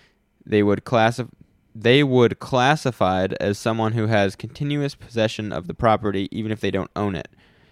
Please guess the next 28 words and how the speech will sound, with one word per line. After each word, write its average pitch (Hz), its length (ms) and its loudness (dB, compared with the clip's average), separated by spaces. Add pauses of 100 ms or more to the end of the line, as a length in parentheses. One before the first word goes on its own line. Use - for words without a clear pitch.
(380)
The - 100 -18
property 107 400 0
owner, 95 400 -2
you 92 180 -4
want 95 300 -2
to 104 60 -8
have 98 160 -4
exclusive - 560 -8
possession 92 380 -6
of - 60 -14
the 95 60 -10
property. - 560 -8 (720)
And 110 100 -4
then 104 80 2
it 98 80 -4
says, 98 280 2
"The 92 60 -10
difference 110 220 -2
between 107 160 -4
squatting 101 360 2
and 101 40 -10
trespassing. 101 500 0
Under 98 140 -4
North 107 160 0
Carolina 107 260 0
law, 104 240 6
a - 60 -2
squatter 107 320 2